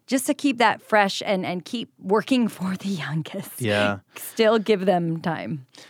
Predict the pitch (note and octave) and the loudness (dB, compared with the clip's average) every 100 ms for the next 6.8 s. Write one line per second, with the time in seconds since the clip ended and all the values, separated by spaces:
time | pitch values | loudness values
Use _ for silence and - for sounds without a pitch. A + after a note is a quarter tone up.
0 | _ C3+ B2+ B2 A#2+ D3 B2+ B2+ C3 - | _ 4 6 4 4 0 4 4 4 4
1 | C#3+ C#3 A#2 B2 G#2 G#2+ A2+ G#2 - A#2 | 2 2 2 2 4 0 -2 -4 0 2
2 | A2+ A2+ G#2+ - F#2+ F#2 F#2+ C#3+ - A2 | 2 0 0 -2 -2 -2 0 2 0 -6
3 | - A2+ - - A2+ A2 G2+ G#2+ B2 C3 | 0 0 0 -4 -2 -2 -2 4 6 4
4 | B2 G#2+ A2 G#2 G2 G#2+ - G#2+ G2 - | 2 0 0 0 -4 -4 -2 -2 -2 -6
5 | - G2 G2 - - - F#2+ G#2 E3 G2+ | -8 -4 -4 -6 -12 -12 -8 -4 -2 -2
6 | E2+ F#2 - - G2+ F#2 F2+ F2 | -4 -8 -14 -10 -8 -6 -8 -10